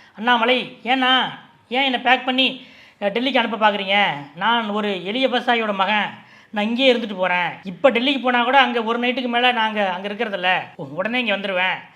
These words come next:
அதனால நான் டெல்லிக்கு போக மாட்டேன், இங்கே தான் நான் சுத்திக்கிட்டு இருப்பேன்" என்று கோவை விமான நிலையத்திலே வைத்து அண்ணாமலை இன்று பேட்டி கொடுக்கிறார். இதற்கு பின்னால் என்ன நடந்தது என்றால்,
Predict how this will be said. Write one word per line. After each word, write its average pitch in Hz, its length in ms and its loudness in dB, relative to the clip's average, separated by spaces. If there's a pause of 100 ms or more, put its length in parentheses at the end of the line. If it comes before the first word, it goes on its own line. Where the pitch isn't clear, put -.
(220)
அதனால 233 520 2
நான் 202 160 -2
டெல்லிக்கு 226 440 -4
போக 233 220 -2
மாட்டேன், 214 560 0 (380)
இங்கே 262 280 0
தான் 294 280 2 (260)
நான் 226 140 -4
சுத்திக்கிட்டு 226 380 -4
இருப்பேன்" 196 320 2 (360)
என்று 269 520 0
கோவை 254 500 4 (260)
விமான 262 380 6
நிலையத்திலே 220 520 0
வைத்து 254 520 -2
அண்ணாமலை 240 520 0 (460)
இன்று 208 220 -8
பேட்டி 233 260 -4
கொடுக்கிறார். 180 340 -4 (400)
இதற்கு 247 360 2
பின்னால் 262 300 2
என்ன 247 200 0
நடந்தது 220 320 -4
என்றால், 214 440 2